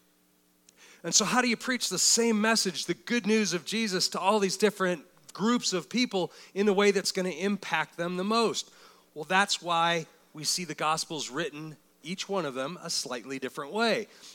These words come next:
It's to emphasize an aspect, a different aspect of the character of who Jesus is. Taken as a whole, all four together, now you've got a great picture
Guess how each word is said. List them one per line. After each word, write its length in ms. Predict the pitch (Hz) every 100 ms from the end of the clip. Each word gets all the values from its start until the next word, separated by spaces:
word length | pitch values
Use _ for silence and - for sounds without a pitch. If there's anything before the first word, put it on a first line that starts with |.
| -
It's 200 | 151 -
to 120 | 147 98 98
emphasize 720 | 185 220 202 - 170 156 147
an 100 | 151 -
aspect, 640 | 170 185 - - 120 -
a 60 | 127 _
different 380 | 190 226 202 180
aspect 480 | 196 190 165 143 147
of 120 | 120
the 80 | 123
character 920 | - - 214 240 190 - 135 131 135 - - - -
of 100 | 139
who 160 | 160
Jesus 480 | 160 151 143 131 -
is. 380 | 120 104 95 - - - -
Taken 280 | 190 208 208
as 200 | 196 196
a 60 | 196
whole, 360 | 208 196 190
all 160 | 160 190
four 300 | - 196 196
together, 580 | - 175 233 240 185 180
now 300 | 165 208 226
you've 240 | 202 151
got 180 | 190 160
a 60 |
great 380 | 135 143 180 180 - _
picture 640 | - - 202 - 165 139